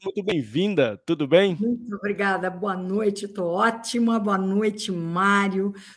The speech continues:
Speaker 2: boa noite pra essa turma linda que tá aí assistindo, e muito obrigada por esse convite.
Speaker 1: Ah,
Speaker 2: Eu
Speaker 1: eu fico muito
Speaker 2: escolhi,
Speaker 1: feliz.
Speaker 2: escolhi um tema mesmo já pra provocar
Speaker 1: É.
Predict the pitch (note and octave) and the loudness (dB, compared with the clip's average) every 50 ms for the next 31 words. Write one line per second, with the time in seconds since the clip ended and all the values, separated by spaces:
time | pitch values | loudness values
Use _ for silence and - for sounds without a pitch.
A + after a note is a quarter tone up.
0 | _ - F#3+ F#3 F3 E3+ F3 F3+ F#3+ G3 G3 G3 - - - - F3+ E3+ E3+ E3+ | _ -2 0 2 2 2 0 2 2 2 2 0 -2 -12 -8 -6 -4 -2 -2 -2
1 | E3 D#3+ D#3+ - D#3+ - - - E3+ D#3+ D#3+ D#3+ D3 C#3+ D3 E3+ F#3+ G#3 G#3+ G3+ | -4 -4 -6 -10 -12 -12 -10 -8 -8 -6 -4 -4 -6 -4 -2 0 0 2 4 4
2 | G3 F#3 F3 - - _ - D#3 D3 D3+ D3+ D#3 C#3+ - - - - - - - | 2 2 0 -6 -10 _ -8 -6 -4 -2 -2 -4 -4 -6 -10 -10 -10 -10 -8 -4
3 | - G3 G3 G3+ G3+ G3 G3 F3+ F#3 G3 G3 G3 - - - - - - - - | 0 2 4 6 6 6 4 2 2 -2 -4 -6 -10 -20 -20 -20 -20 -20 -20 -20
4 | _ _ - F3 F3 F3+ F3+ F3+ F3 F3 F3 F3+ - - G#3 A#3 E4 - - C#4 | _ _ -4 -2 0 2 4 4 6 6 4 4 2 0 0 0 0 2 2 0
5 | B3+ A3 F#3+ D#3 F#3 E3+ D#3 D#3 D#3 - - D3+ D#3 D3 - - - D#3 C#3+ C3 | 2 2 0 2 2 0 0 0 -4 -8 -6 -6 -6 -6 -6 -6 -6 -6 -6 -4
6 | C3+ C3 C3+ - - - - - _ _ _ _ _ _ - - - - - - | -6 -8 -8 -8 -8 -8 -8 -10 _ _ _ _ _ _ -20 -20 -20 -20 -20 -20
7 | - _ _ - A2+ A#2 A2+ A#2 - - - - - - C3+ C3+ - F3 G#3 G#3 | -20 _ _ -8 -4 -2 0 2 2 0 0 -4 -6 -2 0 0 2 2 2 2
8 | G#3 G#3 G#3 - A#2+ - A2+ - - - - A3+ G#3 G3+ A#3 A#3 A3+ A3 G#3 - | 4 2 2 2 0 -2 -4 -6 -8 -6 -2 0 2 4 6 6 4 4 4 4
9 | A3+ A3+ A3 A3 G#3+ G3+ G3+ G3+ G#3+ G#3+ G3+ G3 G3+ G3 G3 A#3 A#3 A#3 A#3 G#3 | 4 4 4 4 4 4 4 4 4 2 2 0 0 2 2 0 0 0 0 -2
10 | G3 - - - - A#3 B3+ D#4 D4 A#3 A#3 G#3 - - G3+ G#3+ A3 A3+ A#3 A#3+ | -2 -4 -6 -8 2 4 6 6 8 8 6 2 2 6 8 10 10 10 8 6
11 | A#3+ - - G#3+ G#3+ A3 A3+ - A#3+ B3 B3+ | 0 -4 -8 -6 -4 -4 -2 -2 -2 -4 -6